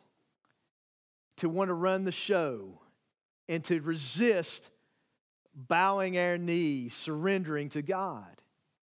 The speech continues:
But we've still got that emptiness, that hunger, that thirst on the inside. So what do we end up doing often? We end up trying to find human ways to fill that hole,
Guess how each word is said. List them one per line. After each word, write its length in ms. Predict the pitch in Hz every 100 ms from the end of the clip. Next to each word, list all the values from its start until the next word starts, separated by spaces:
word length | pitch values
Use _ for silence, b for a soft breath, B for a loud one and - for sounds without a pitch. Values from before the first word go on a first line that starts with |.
| _ _ _ _ _ -
But 80 | 135
we've 160 | 139 -
still 520 | - 196 175 151 - -
got 200 | 160 151
that 220 | 160 151 -
emptiness, 560 | 170 156 156 143 135 -
that 200 | 151 127
hunger, 400 | 160 160 139 135
that 300 | 143 135 -
thirst 340 | 160 151 -
on 180 | 156 139
the 200 | 135 151
inside. 480 | 175 - 131 127 110 B B
So 140 | 156
what 120 | 151
do 80 | 170
we 140 | 160 156
end 100 | 151
up 160 | 135
doing 380 | 139 147 135 120
often? 440 | 117 110 - 107 - b b b
We 160 | 147 160
end 100 | 147
up 160 | 139
trying 380 | - 147 143 139
to 80 | 131
find 640 | - 147 143 123 113 107 - _ _ _ _
human 540 | - 180 185 165 135 143
ways 840 | 151 143 120 107 101 - - - _ _ _ _ _ _ _ _ _ -
to 80 | 127
fill 340 | - 151 143
that 220 | 131 117
hole, 520 | 120 123 110 95 92